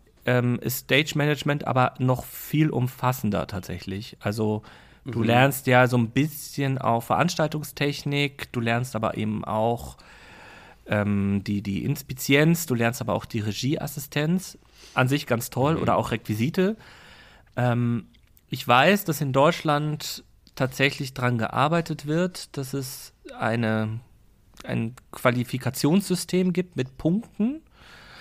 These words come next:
Speaker 1: Ich glaube, bei der I H K sogar machen kann. Aber es dauert wahnsinnig
Speaker 2: Mhm.
Speaker 1: lang, bis es da,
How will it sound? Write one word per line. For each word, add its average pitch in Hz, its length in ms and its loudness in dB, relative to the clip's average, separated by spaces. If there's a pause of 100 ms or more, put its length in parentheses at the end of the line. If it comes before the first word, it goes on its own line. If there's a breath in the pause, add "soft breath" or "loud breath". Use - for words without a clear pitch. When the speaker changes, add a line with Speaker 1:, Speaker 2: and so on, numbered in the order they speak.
(400 loud breath)
Speaker 1:
Ich - 80 -20
glaube, 127 180 0
bei 113 120 0
der 101 200 2
I 113 140 0
H 98 120 -4
K 131 300 0
sogar 160 240 -2
machen 156 260 -2
kann. 170 360 0 (760)
Aber 113 140 -2
es 92 120 -6
dauert 95 320 -10
wahnsinnig 92 420 -2
Speaker 2:
Mhm. 107 60 -2
Speaker 1:
lang, 113 220 4
bis 117 140 2
es 113 140 -2
da, 110 340 4